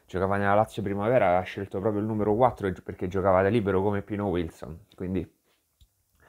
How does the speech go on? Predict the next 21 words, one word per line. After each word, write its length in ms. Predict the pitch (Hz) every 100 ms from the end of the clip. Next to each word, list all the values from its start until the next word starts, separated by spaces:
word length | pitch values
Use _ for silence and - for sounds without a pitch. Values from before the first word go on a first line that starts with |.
| _ - - -
è 60 | 95
un 100 | 98
momento, 1040 | 101 120 107 101 98 98 95 92 90 - _ _ _ -
eh, 380 | 80 87 82 82
sicuramente 840 | - 92 92 95 101 95 90 87
triste 380 | 101 90 - 90
per 160 | 85 85
noi 420 | 80 80 78 76 - - -
laziali, 460 | 90 - 120 120 90
perché 380 | 80 - 85
se 140 | 87 92
ne 80 | 92
va 120 | 85
via 340 | 92 87 90 _ _ _ _
una 160 | - 90
grandissima 960 | 92 95 107 - - 90 87 85 82 85 _ _ _
figura, 720 | - 104 117 95 67 - -
ecco, 520 | 85 - - 76 - 92
eh, 400 | 78 73 62 - - _ _ _ -
della 240 | 95 92
lazialità, 720 | 85 - 95 92 87 117 131